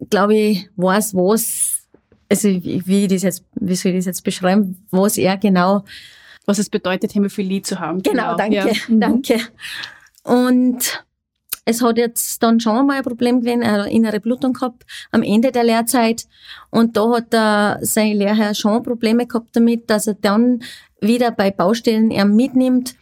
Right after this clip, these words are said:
Speaker 1: wo wirklich schwere Arbeit zu leisten ist. Äh, das war ihm dann eigentlich ein bisschen zu gefährlich. Aber er war mit seiner Lehrzeit zu Ende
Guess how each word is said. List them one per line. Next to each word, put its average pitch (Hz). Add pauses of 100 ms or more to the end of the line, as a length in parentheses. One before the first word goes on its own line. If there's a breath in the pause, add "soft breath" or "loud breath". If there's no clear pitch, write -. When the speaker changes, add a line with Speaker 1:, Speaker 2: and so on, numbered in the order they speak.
(340 soft breath)
Speaker 1:
wo 233
wirklich 233
schwere 196
Arbeit 196
zu 196
leisten 185
ist. 254
Äh, 202 (140)
das 208
war 170
ihm 190
dann 196
eigentlich 196
ein 208
bisschen 190
zu 185
gefährlich. 160
Aber 180
er 185
war 196
mit 190
seiner 180
Lehrzeit 180
zu -
Ende 226